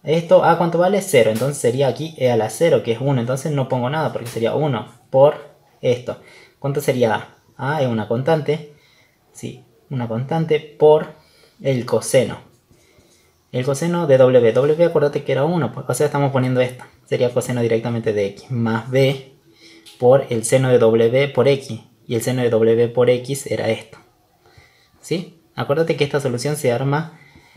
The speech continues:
eh, esta solución se arma a partir de las bases. Por eso fíjate que ve lo mismo, digamos. ¿Sí? Está aquí. Esto estaba aquí.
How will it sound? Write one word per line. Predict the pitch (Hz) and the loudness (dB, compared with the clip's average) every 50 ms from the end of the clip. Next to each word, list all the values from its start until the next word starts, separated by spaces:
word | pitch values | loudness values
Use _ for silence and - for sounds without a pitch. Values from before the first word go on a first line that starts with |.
| _ _ _ - - _ _ _ _ _ _ _ _ _ _ _ _ _ _ _ - - _ _ | _ _ _ -20 -20 _ _ _ _ _ _ _ _ _ _ _ _ _ _ _ -20 -20 _ _
eh, | - 139 139 147 151 156 165 160 151 143 - - _ _ _ _ _ _ _ _ _ _ _ _ _ _ | -2 2 4 6 6 4 2 -2 -6 -10 -14 -20 _ _ _ _ _ _ _ _ _ _ _ _ _ _
esta | - 135 139 143 | -6 -4 -2 0
solución | 131 139 120 117 127 135 131 | 2 2 2 2 2 0 0
se | - 131 | 0 0
arma | 127 127 143 147 151 | 2 2 2 2 2
a | 147 | 2
partir | 127 110 - - 120 107 | 2 0 0 0 -4 -2
de | 117 113 | -2 0
las | 110 110 | 0 0
bases. | 127 143 143 - 123 - | 2 0 0 0 -2 -2
Por | - 107 117 | 0 0 0
eso | 117 - - - | 0 0 0 -2
fíjate | - 117 113 110 113 - | 0 0 0 0 -2 -2
que | - - | -2 -2
ve | 98 107 | 0 0
lo | 110 107 101 | 0 -2 0
mismo, | 107 110 131 139 123 113 120 104 98 | 0 2 2 2 2 0 -2 -4 -4
digamos. | 104 101 101 - - - - _ _ _ _ _ _ | -4 -6 -6 -8 -10 -16 -20 _ _ _ _ _ _
¿Sí? | - - 120 135 131 - - - | -10 -6 -6 -6 -6 -10 -16 -20
Está | 127 - - | -14 -8 -8
aquí. | 98 92 - 90 82 - - _ _ _ _ _ | -8 -8 -8 -10 -14 -16 -18 _ _ _ _ _
Esto | _ 127 - 131 | _ -10 -8 -6
estaba | 123 - 92 90 - | -2 0 0 -2 -2
aquí. | - - 135 135 143 147 - - | -4 -6 -6 -6 -6 -6 -8 -14